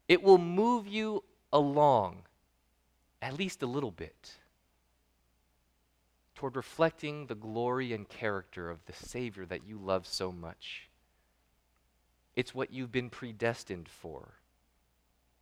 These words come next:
Secondly, how do all things work together for good? All things result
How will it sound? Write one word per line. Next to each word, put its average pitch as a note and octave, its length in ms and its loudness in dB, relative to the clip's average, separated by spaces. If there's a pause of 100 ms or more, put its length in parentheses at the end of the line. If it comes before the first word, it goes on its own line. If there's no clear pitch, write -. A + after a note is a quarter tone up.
(280)
Secondly, C3 400 6
how D3 180 10
do C3+ 200 2 (360)
all C3 160 8
things B2+ 300 -4
work A#2+ 160 -2
together A2 340 4
for - 160 -10
good? F#2 400 -2 (1700)
All D3+ 240 6
things A2+ 460 -4
result G#2+ 680 0